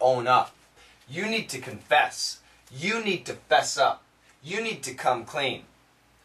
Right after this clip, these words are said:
Of course, in the past tense, he owned up. He owned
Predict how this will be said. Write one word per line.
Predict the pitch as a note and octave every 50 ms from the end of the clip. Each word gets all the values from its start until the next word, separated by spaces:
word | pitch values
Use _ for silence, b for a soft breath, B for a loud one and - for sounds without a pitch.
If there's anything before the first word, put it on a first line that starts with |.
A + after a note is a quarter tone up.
| b b b b
Of | - E3+ E3+
course, | - - A3+ A3+ A3+ A3 A3 - - - -
in | - D#3+
the | D3+ C#3
past | - - - - G3+ G#3 G3+ G3+ - - - - -
tense, | - - A3 B3 B3+ B3+ - - - - _ _ _ b b b b b b b _
he | - - G3+ G#3 G3+ G#3 G3 - _
owned | - C#3+ C#3+ D3+ E3 F3 F3+ E3 - -
up. | - A3+ - - - - _ _ _ _ _ _ _ _ _ _ _ _ _
He | - - - G3 G3 G3 G3+ G#3 G#3+ G#3+ - - - _ _ - - _ _ _ _ _ _ _
owned | - C#3 C#3+ D3 D3+ D#3 E3 F3 F3+ F3+ F#3 G3+